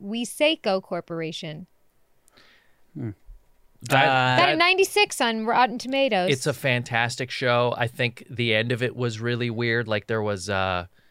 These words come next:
Speaker 3: the Ice Age was coming. You know,
Speaker 1: Yes, it said topical issues including environmentalist, endangered species, L G B T rights, censorship, and corporate crime.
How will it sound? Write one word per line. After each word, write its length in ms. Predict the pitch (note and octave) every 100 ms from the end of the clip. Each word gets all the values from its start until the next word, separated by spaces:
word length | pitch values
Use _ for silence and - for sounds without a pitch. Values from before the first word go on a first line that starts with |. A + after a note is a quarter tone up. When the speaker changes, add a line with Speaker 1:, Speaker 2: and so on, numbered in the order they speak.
| _ _ _
Speaker 3:
the 120 | A#2+ G2
Ice 260 | A#2 -
Age 300 | B2+ C3 B2+
was 180 | C3+ B2+
coming. 520 | - B2+ C#3 C#3 C3+ - _ _ _ _ _ _ -
You 220 | C#3+ C4
know, 60 | D#4
Speaker 1:
Yes, 200 | D4+ -
it 120 | A#3+
said 200 | D4 C4
topical 420 | C4 D#4+ G4+ G4
issues 400 | D4 C#4+ - D4+
including 380 | C4 A#3+ C4 A#3 A3
environmentalist, 840 | A3+ C4 C4+ C#4 D4+ E4 F#4 -
endangered 400 | A#3 A#3+ C4 D4+
species, 600 | - - C4 - C4+ C4 -
L 160 | A#3
G 200 | B3 D4
B 220 | C#4 C#4+ C4
T 340 | - C#4+ C4+
rights, 420 | G3+ F3+ C#4+ -
censorship, 800 | - - C#4+ D4+ B3+ A3+ A3+ G#3
and 180 | - G3+
corporate 400 | - G#3+ A#3 -
crime. 500 | - G3+ F3+ D3+